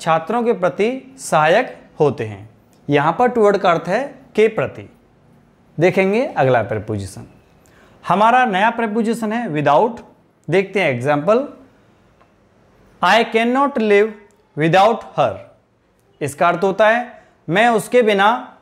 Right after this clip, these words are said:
नहीं रह सकता हूँ। नेक्स्ट एग्जांपल, "Fish cannot live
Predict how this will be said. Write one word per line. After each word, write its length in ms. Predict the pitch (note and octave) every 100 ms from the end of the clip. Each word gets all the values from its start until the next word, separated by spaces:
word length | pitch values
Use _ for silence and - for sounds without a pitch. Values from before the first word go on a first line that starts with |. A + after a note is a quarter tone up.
| -
नहीं 260 | D3+ A3 A#3
रह 120 | F3
सकता 340 | C3+ A#2 -
हूँ। 200 | G#2+ G2+ - _ _ _ _ _ _ _ _ _ _ -
नेक्स्ट 300 | D3+ D#3 F3+
एग्जांपल, 560 | C#3+ D#3+ E3 G#3+ C4+ - - _ _ _ _ _ _ _ -
"Fish 240 | A#3 B3+ - - -
cannot 380 | F#3+ G#3 B3 A3
live 280 | G#3 G3